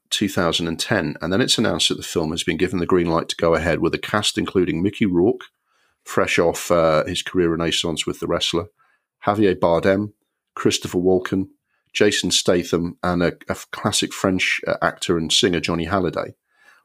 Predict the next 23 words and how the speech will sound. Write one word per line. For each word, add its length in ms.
which 120
is 100
a 40
very 200
interesting 540
mixture 420
of, 220
of 120
actors. 520
Um, 520
uh, 80
one 220
in, 140
one 300
detail 420
that 200
came 220
out 140
about 240
how 100
the, 120
how 100
the, 180